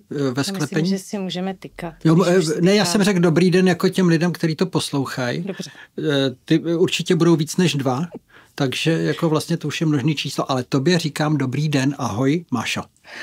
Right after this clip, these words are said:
Speaker 2: A fotograf Ivan Pinkava, rovněž vysokoškolský pedagog, zakladatel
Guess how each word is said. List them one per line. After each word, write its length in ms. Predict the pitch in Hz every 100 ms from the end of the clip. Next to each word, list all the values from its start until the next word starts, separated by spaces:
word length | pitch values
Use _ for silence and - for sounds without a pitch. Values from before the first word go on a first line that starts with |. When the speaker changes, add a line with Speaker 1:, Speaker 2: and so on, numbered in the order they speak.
| - - _ _ _ - - - - - - - -
Speaker 2:
A 280 | 190 180 190
fotograf 400 | 220 190 214 214
Ivan 280 | 240 202 175
Pinkava, 540 | 180 175 180 220 240 254 277 -
rovněž 420 | 208 214 240 226
vysokoškolský 720 | 214 226 202 - 196 - 165
pedagog, 440 | 196 226 214 196
zakladatel 540 | 202 - 180 190 185